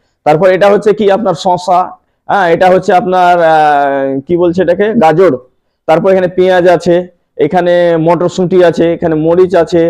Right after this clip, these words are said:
হ্যাঁ, এখানে ছোলা আছে, হুম, তারপর এখানে ল-, আহ, লেবু আছে। আপনার ইচ্ছা মতো আপনি আরো যে কোনো,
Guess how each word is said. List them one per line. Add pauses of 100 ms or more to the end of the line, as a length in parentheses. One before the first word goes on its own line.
(340)
হ্যাঁ,
এখানে
ছোলা (100)
আছে, (280)
হুম, (260)
তারপর
এখানে
ল-,
আহ,
লেবু
আছে। (160)
আপনার
ইচ্ছা
মতো
আপনি
আরো
যে
কোনো,